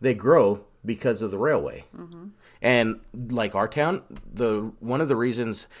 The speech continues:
Speaker 1: it was one of the first cities settled here, but one of the reasons,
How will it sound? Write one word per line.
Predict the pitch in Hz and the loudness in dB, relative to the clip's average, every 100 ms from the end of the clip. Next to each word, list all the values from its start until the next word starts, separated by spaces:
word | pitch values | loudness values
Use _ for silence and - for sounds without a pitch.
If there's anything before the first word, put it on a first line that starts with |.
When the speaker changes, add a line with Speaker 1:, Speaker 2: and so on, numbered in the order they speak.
| - | -4
Speaker 1:
it | 127 | -2
was | 143 | 2
one | 139 | 2
of | 113 | 0
the | 98 | -2
first | - 131 - | -2 -2 -2
cities | 143 160 101 | -2 -2 -2
settled | - 185 113 | -2 -2 -2
here, | - 85 90 - - - - | -4 -4 -4 -8 -20 -20 -2
but | 113 | 2
one | 139 127 | 4 4
of | |
the | 104 | 2
reasons, | 107 180 127 104 107 - | 2 0 0 -2 -2 -6